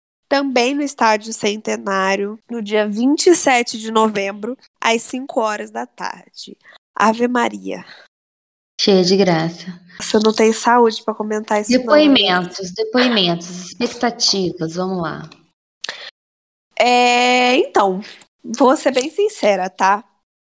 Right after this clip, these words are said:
Speaker 1: Não é novidade pra
Speaker 2: Tá.
Speaker 1: ninguém que o Flamengo passou por uns jogos de instabilidade agora no Campeonato Brasileiro, né? Teve a eliminação da Copa do Brasil pro Atlético Paranaense.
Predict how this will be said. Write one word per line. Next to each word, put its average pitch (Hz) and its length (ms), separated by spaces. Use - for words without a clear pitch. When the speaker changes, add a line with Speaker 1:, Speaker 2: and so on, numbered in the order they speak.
Speaker 1:
Não 254 80
é 262 40
novidade 269 440
pra 254 160
Speaker 2:
Tá. 202 100
Speaker 1:
ninguém 233 240
que 262 80
o 262 40
Flamengo 233 460
passou 233 380
por 233 400
uns 226 560
jogos 233 440
de 233 100
instabilidade 233 760
agora 208 240
no 214 100
Campeonato 208 460
Brasileiro, 196 600
né? 214 240
Teve 202 300
a - 20
eliminação 208 760
da 208 200
Copa - 260
do 202 100
Brasil 202 500
pro 220 240
Atlético 214 480
Paranaense. 185 800